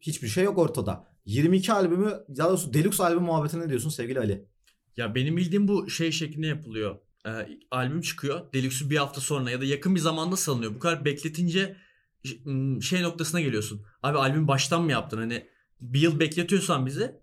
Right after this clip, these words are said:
Speaker 2: e, yeni albüm olarak çıkar. Deluxe'de eski albümü toplama.
Speaker 1: Hı hı.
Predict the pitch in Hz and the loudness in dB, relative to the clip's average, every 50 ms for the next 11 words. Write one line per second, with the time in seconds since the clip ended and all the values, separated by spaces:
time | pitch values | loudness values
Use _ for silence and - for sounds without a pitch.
0 | _ - 147 156 175 214 220 262 269 240 190 156 131 123 117 110 - - - - | _ -4 -2 0 0 2 2 2 0 0 0 0 2 0 0 0 -2 -6 -4 -4
1 | 139 135 143 131 135 143 156 156 156 - 165 170 160 - - - - - 113 - | -4 -4 -2 -2 -2 0 0 -2 -2 -2 -2 -4 -4 -4 -8 -16 -20 -20 -12 -4
2 | 156 143 131 - - 170 165 160 160 165 170 170 156 127 - - 101 101 113 113 | -2 -2 -2 0 0 0 0 2 0 -2 -2 0 0 -2 0 0 -2 -2 0 2
3 | 113 110 117 | 2 2 0